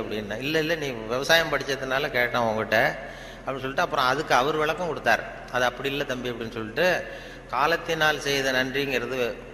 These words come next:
நேரம் பார்த்து உதவி செய்யறது, பூமி வந்து உடனே உதவி செய்யாது.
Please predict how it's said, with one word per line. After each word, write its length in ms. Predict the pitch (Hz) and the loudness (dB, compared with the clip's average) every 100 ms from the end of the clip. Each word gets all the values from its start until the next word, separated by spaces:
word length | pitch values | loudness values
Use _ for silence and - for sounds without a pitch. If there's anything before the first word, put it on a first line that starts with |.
| - 123 | -14 -2
நேரம் 340 | 127 143 143 | 4 6 6
பார்த்து 240 | 139 139 | 4 4
உதவி 200 | 139 135 | 2 0
செய்யறது, 320 | 135 139 117 110 | 2 2 2 0
பூமி 360 | 139 208 208 | 4 4 6
வந்து 240 | 170 160 165 | 2 2 4
உடனே 280 | 139 147 | 4 4
உதவி 300 | 151 135 139 | 4 2 0
செய்யாது. 500 | 127 123 113 104 107 | -2 0 0 2 2